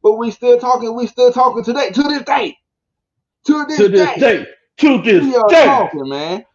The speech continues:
Speaker 1: So, with that being said, man, I'ma kick it off to you, Lo. What you got to say about week,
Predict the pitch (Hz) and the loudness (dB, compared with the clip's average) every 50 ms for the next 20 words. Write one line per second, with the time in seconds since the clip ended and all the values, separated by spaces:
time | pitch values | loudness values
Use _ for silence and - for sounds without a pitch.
0 | _ _ _ _ - 277 262 254 240 233 220 226 _ _ _ - 247 214 - 277 | _ _ _ _ -4 -2 0 0 0 0 -2 -8 _ _ _ -18 -16 -12 -10 -10
1 | 262 - 190 214 233 233 220 202 180 - 220 220 208 208 190 185 190 196 190 190 | -10 -10 -12 -16 -16 -14 -14 -16 -14 -6 -6 -6 -4 -6 -8 -10 -12 -10 -10 -10
2 | 196 196 196 190 _ _ _ _ _ _ _ _ _ _ _ _ _ _ _ _ | -10 -10 -12 -16 _ _ _ _ _ _ _ _ _ _ _ _ _ _ _ _
3 | _ _ _ _ _ - 294 330 285 262 - 226 226 202 214 220 220 208 185 - | _ _ _ _ _ -4 -2 -2 0 -2 -2 -2 -2 0 2 2 2 2 0 -2
4 | - 165 160 175 175 156 151 147 143 147 160 180 180 _ _ _ _ - 302 262 | -6 -10 -8 -6 -6 -4 -4 -6 -4 -4 -4 -4 -6 _ _ _ _ -16 -16 -14
5 | 208 208 214 202 175 175 175 196 190 185 180 175 185 175 175 - - - - 151 | -12 -8 -8 -8 -8 -8 -8 -10 -6 -6 -4 -6 -4 -6 -6 -6 -8 -10 -10 -8
6 | 208 233 233 - - | -8 -8 -8 -10 -14